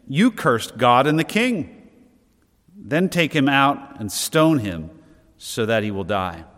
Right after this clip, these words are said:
So the men of his city, the elders and the nobles who lived in his city, did as Jezebel had sent word to them, just as it was written in the letters which she had sent to them. They called for a fast and seated Naboth at the head of the people.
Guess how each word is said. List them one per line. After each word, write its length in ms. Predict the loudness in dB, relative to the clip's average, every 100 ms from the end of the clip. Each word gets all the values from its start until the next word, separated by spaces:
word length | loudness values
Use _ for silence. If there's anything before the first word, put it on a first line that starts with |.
| _ _ _ _ _ _ _ _ _ _
So 180 | -18 -12
the 140 | -4 2
men 180 | 4
of 80 | 2
his 140 | 0 -2
city, 360 | 0 2 2
the 200 | 0 0
elders 480 | 2 2 2 0 -2
and 100 | -2
the 60 | 0
nobles 560 | 2 2 2 0 -2
who 120 | -6
lived 320 | -2 0 0 0
in 120 | -2
his 180 | -4 -4
city, 400 | -2 -2 -4 -8 -20 -20 _ _ -4
did 280 | 0 4
as 200 | 4 2 0
Jezebel 520 | -2 0 0 2 2
had 140 | 0 -4
sent 300 | -2 -2 -2
word 320 | -2 -2 -4
to 100 | -8
them, 300 | -8 -10 -2
just 340 | 0 0 0
as 240 | -2 -2 -4
it 140 | -6
was 180 | -8 -6
written 400 | -4 -4 -4 -4
in 120 | -4
the 100 | -2
letters 560 | 2 2 2 -2 -8 -16 -20 _ _ _
which 200 | -10 -10
she 280 | -8 -6 -4
had 220 | -4 -4
sent 380 | -6 -6 -6 -10
to 140 | -12
them. 340 | -12 -12 -14 -18 _ _ _ _ _ _ _ _ _ -8
They 140 | -6
called 300 | 0 0 0
for 160 | 2 2
a 60 |
fast 560 | 4 4 4 2 0 -4
and 100 | -6
seated 360 | -2 -2 0 0
Naboth 600 | 0 0 2 2 2 -2
at 100 | -6
the 80 | -2
head 200 | 0 0
of 80 |
the 80 | -4
people. 540 | -4 -4 -2 -2 -4